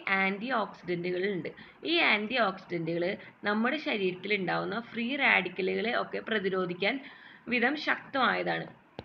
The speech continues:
കൂടാതെ ഈ, ഏ, കിവിയിലുണ്ടാവുന്ന ഈ ആൻറ്റി ഓക്സിഡൻറ്റുകളൊക്കെ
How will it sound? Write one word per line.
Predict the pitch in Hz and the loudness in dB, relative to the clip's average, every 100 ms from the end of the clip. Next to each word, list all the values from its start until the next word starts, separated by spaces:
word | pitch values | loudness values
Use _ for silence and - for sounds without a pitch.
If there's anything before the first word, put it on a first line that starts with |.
| - | -10
കൂടാതെ | 254 202 175 170 190 269 - - - | -2 0 2 2 -2 -4 -16 -18 -8
ഈ, | 269 330 - - - | -6 -6 -8 -14 -4
ഏ, | 226 | -2
കിവിയിലുണ്ടാവുന്ന | 226 240 233 233 247 269 208 180 175 | -2 -2 0 2 2 2 4 4 4
ഈ | 202 277 277 | 2 0 4
ആൻറ്റി | 262 214 202 240 | 6 6 4 4
ഓക്സിഡൻറ്റുകളൊക്കെ | 220 202 - 202 196 202 190 185 175 | 4 4 -4 -2 2 2 2 0 -6